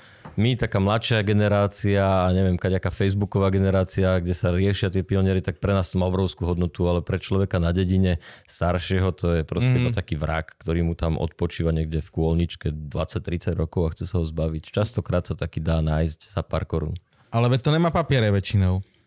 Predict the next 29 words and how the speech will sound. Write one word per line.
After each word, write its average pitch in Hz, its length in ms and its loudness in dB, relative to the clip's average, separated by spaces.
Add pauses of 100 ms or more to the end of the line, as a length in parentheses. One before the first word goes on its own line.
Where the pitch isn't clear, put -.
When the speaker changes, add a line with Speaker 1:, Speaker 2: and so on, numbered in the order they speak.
(140)
Speaker 1:
No, 135 320 2
väčšinou 185 320 2
to - 100 -8
nemá 147 220 2
papiere, 95 380 0
hej. 95 180 4
Väčšinou 110 280 0
sú... 113 180 0
ja 110 180 2
mám, 147 260 2
ja - 140 0
mám 135 260 4
v - 160 -4
podstate - 460 -2 (260)
asi - 300 -8
tri, - 180 -6 (280)
tri, 143 180 0
hej, 104 160 4
tri 127 160 0
pioniere 98 420 2
teraz 85 240 0
s - 80 -10
papiermi. 85 460 0 (400)
Speaker 2:
Koľko 127 320 2
máš 120 240 2
celkovo? 123 560 4 (400)
Speaker 1:
Bez 113 260 0
papierov, 120 800 0
fúha, 123 720 0